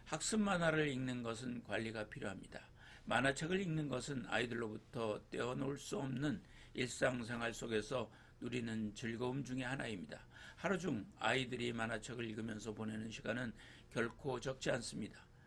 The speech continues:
그렇다면 만화책을 읽을 때 아이들의 뇌는 어떻게 작용할까요? 만화책은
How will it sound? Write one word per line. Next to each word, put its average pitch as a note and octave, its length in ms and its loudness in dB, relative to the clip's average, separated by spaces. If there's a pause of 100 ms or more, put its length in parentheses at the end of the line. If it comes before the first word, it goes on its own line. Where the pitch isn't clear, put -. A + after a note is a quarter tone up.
(140)
그렇다면 D3+ 600 4
만화책을 C#3 580 4
읽을 A#2 240 -4
때 A2+ 280 0 (240)
아이들의 A#2+ 400 2
뇌는 A#2 360 -2
어떻게 - 720 -2 (260)
작용할까요? A#2 680 0 (760)
만화책은 B2+ 640 4